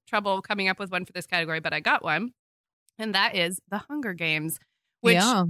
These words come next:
Speaker 1: I never got into. Not that I was avoiding. I w-, I did probably avoid it because I don't care for fantasy sci-fi at all, like,
Speaker 2: Mm.
Speaker 1: future dystopian. Um, and then also, I think it became super popular. I wanna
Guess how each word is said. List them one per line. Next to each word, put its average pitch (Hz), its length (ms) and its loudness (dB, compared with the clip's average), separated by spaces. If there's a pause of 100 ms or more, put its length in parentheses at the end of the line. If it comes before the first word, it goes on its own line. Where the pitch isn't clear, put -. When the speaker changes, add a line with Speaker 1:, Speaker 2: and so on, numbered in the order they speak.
(140)
Speaker 1:
I 202 160 4
never 226 460 2
got 190 200 4
into. 175 600 -2
Not 294 160 2
that 381 80 2
I 294 80 4
was 233 120 0
avoiding. 208 520 0
I 294 60 4
w-, 392 200 2
I 277 120 2
did 339 220 2
probably 196 280 0
avoid 165 320 0
it 165 120 -2
because 196 680 0
I 190 180 4
don't 190 500 2
care 190 260 -2
for 180 340 -2 (100)
fantasy 185 340 -4
sci-fi 175 640 -4
at 202 100 0
all, 190 200 4
like, 170 220 0
Speaker 2:
Mm. - 40 -20
Speaker 1:
future 185 360 0
dystopian. 180 880 -2 (460)
Um, 190 400 2 (120)
and 226 220 2
then 220 240 4 (160)
also, 269 260 4
I 226 120 4
think 277 240 -2
it 233 40 -2
became 214 340 -2
super 262 420 -6
popular. 220 420 -2 (140)
I 220 40 -4
wanna 330 160 -8